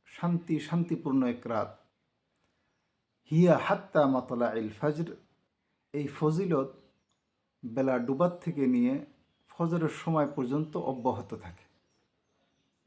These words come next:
দ্বিতীয় আলোচনাতে আমরা জেনে নেই যে এই সূরার শানে নুজুল কি,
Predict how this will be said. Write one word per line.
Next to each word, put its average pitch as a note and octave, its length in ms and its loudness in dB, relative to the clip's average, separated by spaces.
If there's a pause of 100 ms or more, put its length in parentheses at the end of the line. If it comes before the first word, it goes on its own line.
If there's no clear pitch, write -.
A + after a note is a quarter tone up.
(2250)
দ্বিতীয় F3 360 4
আলোচনাতে C#3 800 2 (500)
আমরা C3 220 0
জেনে D3 280 2
নেই D#3+ 360 0 (300)
যে B2 140 -6
এই D#3 160 0
সূরার - 840 -2
শানে F3+ 460 -2
নুজুল B2 360 0
কি, - 240 -14